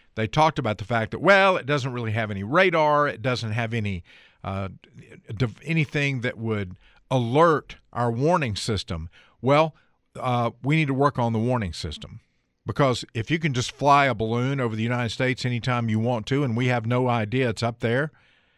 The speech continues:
uh, could you drop a nuke from, would, would our early warning system pick up a nuclear device dropped from a balloon? I mean, I, I don't know. So I think it would be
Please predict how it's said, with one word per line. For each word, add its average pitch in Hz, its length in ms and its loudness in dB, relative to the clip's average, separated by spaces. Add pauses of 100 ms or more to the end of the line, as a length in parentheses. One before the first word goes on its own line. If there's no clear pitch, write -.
(520)
uh, 110 260 2
could 127 200 -2
you 120 100 0
drop 131 320 2
a 123 60 2
nuke 127 460 2 (280)
from, 120 300 -6
would, 127 240 -2 (260)
would 135 140 0
our 127 320 2
early 165 260 4
warning 147 380 0
system 170 420 -4
pick 156 240 -2
up 135 140 0
a 123 40 0
nuclear 135 540 0
device 120 480 2
dropped 127 360 0
from 117 200 0
a 113 80 2
balloon? 113 580 0
I - 40 -10
mean, 110 140 0
I, 107 120 -6 (260)
I 82 140 -6
don't 180 140 0
know. 160 340 0 (1400)
So 123 160 0
I 117 80 2
think 135 200 -4
it 127 60 -6
would 110 140 -8
be 101 260 -4